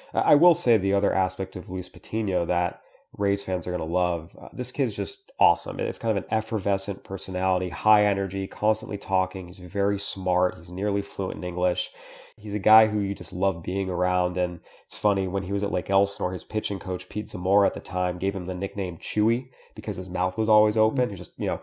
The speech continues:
Speaker 1: talking and, you know, yakking it up with fans, with players, with coaches i-, in a positive way. So the combination of the stuff and the personality, he's the type of guy who can be a fan favorite.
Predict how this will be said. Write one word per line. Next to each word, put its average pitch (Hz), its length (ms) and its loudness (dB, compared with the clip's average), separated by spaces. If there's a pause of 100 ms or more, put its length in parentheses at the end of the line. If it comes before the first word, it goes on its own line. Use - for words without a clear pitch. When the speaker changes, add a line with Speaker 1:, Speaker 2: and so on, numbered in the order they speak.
(140)
Speaker 1:
talking 107 380 4
and, 101 180 -2
you 98 80 2
know, 92 140 0
yakking 104 340 6
it 98 100 0
up 92 140 -2
with - 100 -10
fans, 120 540 4
with 90 220 -8
players, 117 460 4
with 110 120 -10
coaches 117 640 2 (380)
i-, 107 40 -4
in 110 160 2
a 104 40 4
positive 101 500 2
way. 85 220 2
So 98 200 -2
the 98 60 -4
combination 113 600 0
of 87 100 -4
the 85 80 -10
stuff - 460 2
and 87 100 -8
the 87 40 -8
personality, 87 840 -2 (400)
he's 135 180 -4
the 127 80 -2
type 127 260 -2
of 117 40 -12
guy 120 140 2
who 110 120 0
can 95 160 -10
be 101 120 0
a 92 40 0
fan 95 280 -2
favorite. 98 640 0